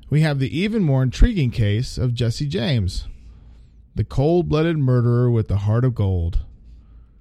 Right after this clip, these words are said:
who terrorized the entire West with his gang of desperados between eighteen sixty and eighteen eighty.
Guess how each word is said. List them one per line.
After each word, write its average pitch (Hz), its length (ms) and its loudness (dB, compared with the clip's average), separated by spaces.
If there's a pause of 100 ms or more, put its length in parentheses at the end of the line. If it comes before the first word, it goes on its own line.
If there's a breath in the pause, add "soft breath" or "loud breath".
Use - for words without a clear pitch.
(500)
who 135 100 4
terrorized 135 680 4
the 127 140 0
entire 120 440 2
West 113 320 0
with 113 120 -2
his 113 160 0
gang 127 340 0
of 120 120 -2
desperados 117 640 2
between 110 340 4
eighteen 139 400 0
sixty 123 480 -4
and 107 80 0
eighteen 107 360 -2
eighty. 98 420 -6